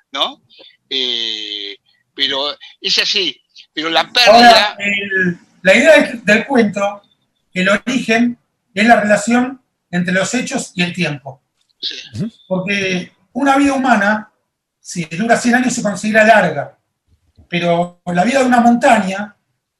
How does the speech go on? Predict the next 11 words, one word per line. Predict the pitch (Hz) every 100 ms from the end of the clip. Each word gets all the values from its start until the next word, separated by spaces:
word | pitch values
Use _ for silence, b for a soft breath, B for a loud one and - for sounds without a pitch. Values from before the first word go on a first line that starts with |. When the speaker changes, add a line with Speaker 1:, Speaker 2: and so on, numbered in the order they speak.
| _ -
Speaker 2:
si | -
dura | 185 220
cien | 226 220
años, | 247 247
es | 202
muy | 202 214
corta, | 294 262 - 123 - - - _ _ _ _ -
o | 175
de | 214
un | 220
país, | 226 302 247 - -